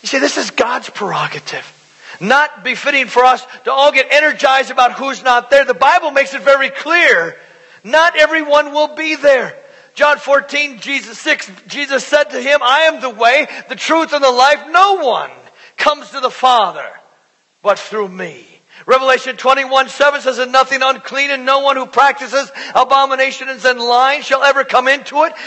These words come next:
but only those whose names are written in the Lamb's book of life." Heaven's exclusivity is a problem for some.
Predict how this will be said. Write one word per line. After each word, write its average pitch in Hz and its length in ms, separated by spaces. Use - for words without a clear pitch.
but 262 140
only 302 300
those 285 300
whose 240 240
names 277 380
are 233 240
written 311 360
in 277 140
the 247 100
Lamb's 269 500
book 269 280
of 240 140
life." 233 420
Heaven's 302 420
exclusivity 302 880
is 269 120
a 269 40
problem 269 680
for 208 180
some. 196 460